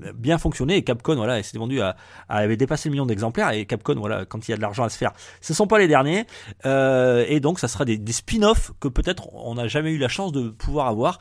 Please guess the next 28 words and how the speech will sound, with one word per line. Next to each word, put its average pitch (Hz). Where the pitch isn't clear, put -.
euh, 110
que -
l'on 160
pourra 175
peut-être 180
jouer, 151
voilà, 123
c'est 104
des 117
spin-offs 147
sur 131
les, 117
sur -
l'ancêtre 131
de 110
Phoenix 120
Wright. 127
Euh, 101
il 101
y 113
a -
une 117
histoire 117
aussi 117
avec 98
Sherlock 117
Holmes, 123
euh, 90